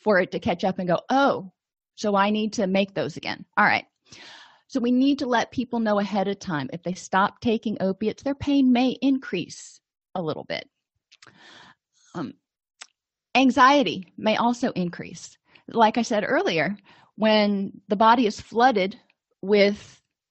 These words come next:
opiates, and I say flooded because the level of stimulation from endogenous opioids, even if you're taking prescription pain medications as prescribed, it's still more intense than what your body would normally do,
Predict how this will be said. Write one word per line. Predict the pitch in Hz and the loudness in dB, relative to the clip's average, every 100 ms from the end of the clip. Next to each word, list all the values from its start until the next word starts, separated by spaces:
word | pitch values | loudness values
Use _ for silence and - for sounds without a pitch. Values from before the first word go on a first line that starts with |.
| - | 0
opiates, | 269 285 147 - - - - - - - 254 | 0 2 -6 -6 -10 -20 -20 -20 -20 -4 2
and | 269 262 | 2 4
I | 294 | 0
say | - 359 | 0 -6
flooded | - 175 165 160 190 - - _ | -4 0 2 2 -2 -10 -20 _
because | 185 208 247 208 190 | -6 -6 0 0 0
the | - 185 | -2 0
level | 202 233 247 247 240 | 2 4 4 2 0
of | 202 202 196 190 - _ 214 | 2 4 2 0 -8 _ -14
stimulation | - - 240 208 185 185 - 175 | -14 -2 0 2 2 0 -2 -6
from | 202 180 | -4 -4
endogenous | 170 170 175 190 175 - | 0 2 0 -4 -6 -6
opioids, | 185 196 185 185 180 - | -4 -2 0 -2 -4 -4
even | 262 277 | -2 0
if | 269 - | -2 -4
you're | |
taking | - 214 190 202 196 190 196 _ | -6 -4 -4 -4 -4 -6 -8 _
prescription | 208 - 185 - 190 | -8 -6 -10 -6 -6
pain | 180 196 185 | -4 -4 -2
medications | 180 185 185 190 180 | -2 -2 -4 -4 -6
as | 160 185 | -6 -6
prescribed, | 180 - 156 175 180 - - - _ | -10 -4 0 2 2 -2 -16 -20 _
it's | 269 262 | -6 -6
still | - - 214 190 | -14 -6 -2 -2
more | 170 165 | 0 -2
intense | 175 170 175 160 180 - | -2 -4 -4 -4 -4 -10
than | 175 175 | -6 -4
what | - | -4
your | 175 | -4
body | 165 165 165 | -2 0 0
would | 156 156 | -2 -2
normally | 151 156 160 151 151 147 - | 0 0 0 -2 -4 -8 -6
do, | 269 185 85 | -4 -2 -4